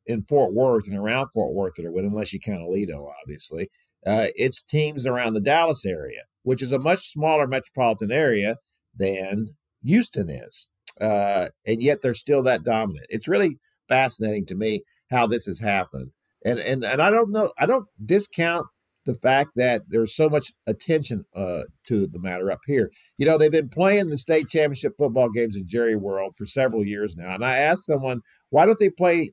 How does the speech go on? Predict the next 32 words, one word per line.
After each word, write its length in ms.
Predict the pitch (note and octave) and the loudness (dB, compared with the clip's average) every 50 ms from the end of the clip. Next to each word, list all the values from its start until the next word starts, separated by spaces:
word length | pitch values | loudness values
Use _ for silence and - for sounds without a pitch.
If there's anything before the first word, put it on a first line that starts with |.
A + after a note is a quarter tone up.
| _ | _
this 220 | - C3+ C#3+ - - | -2 -2 -2 -2 -2
game 240 | - D3 C#3+ C#3+ | -2 0 0 0
in 80 | C3+ B2 | 0 0
Reliance 460 | A2+ A2+ A2+ A#2 B2 B2 B2 A#2 G#2 | 0 0 2 2 2 2 0 -2 -4
Stadium?" 400 | - B2 B2 C3 B2+ A#2 F#2+ F2 | -2 0 2 2 2 0 -2 -4
And, 180 | F#2 F#2+ G2 - _ - | -6 -8 -10 -12 _ -8
and 200 | G2+ A2+ A2 A#2 | -6 -4 -4 -2
I 100 | A2+ A2+ | -2 -2
was 180 | A2+ A2 - | -2 -4 -4
told, 300 | - - C3+ B2 A#2 A2 | -2 0 2 2 4 4
"Well, 180 | A2 B2+ D3 D3 | 4 4 4 4
I 120 | C#3 B2 | 4 2
guess 240 | A2 B2+ B2+ B2+ - | 2 -2 -4 -4 -4
in 100 | A2 G#2 - | -8 -10 -4
two 160 | - - D#3+ | -2 -2 0
thousand 520 | D3+ D3+ C#3 C3+ C3+ A#2 A#2+ A2+ G#2 G2 - _ _ _ _ _ _ _ | 2 4 4 4 2 0 -2 -6 -6 -8 -8 _ _ _ _ _ _ _
fifteen, 460 | F3 E3+ D3+ - - D#3 D#3+ D3+ C3 | 0 0 0 0 0 0 2 2 2
I 80 | B2+ A2+ | 2 2
believe 240 | G2+ A2+ A2+ G#2+ | 2 2 2 2
it 80 | G#2 G2+ | 2 0
is, 200 | G#2 A2+ A2+ - | 0 0 0 0
the 80 | A2+ G#2 | 0 0
last 280 | A2 A2+ A#2 A#2+ - | 2 2 2 0 -2
time 180 | - A#2+ A2 G2+ | -4 -4 -4 -2
they 100 | G2 F#2+ | -2 -2
had 200 | F#2+ G#2 G#2 G#2 | -2 -2 -2 -2
it 140 | G2+ - - | -4 -4 -4
there, 280 | G2+ G2+ G2+ G2+ F#2 - _ _ _ _ _ | -4 -4 -2 -4 -6 -8 _ _ _ _ _
the 80 | - G#2 | -4 -4
attendance 420 | - - C#3+ C3 A#2+ A#2 G#2+ - | -2 0 0 0 0 0 -4 -8
was 120 | - F2 - | -10 -12 -8
terrible." 580 | - A2+ G2+ G2 F2+ D#2+ C#2 - - - - | -4 -2 -2 -2 -2 -4 -8 -12 -16 -18 -20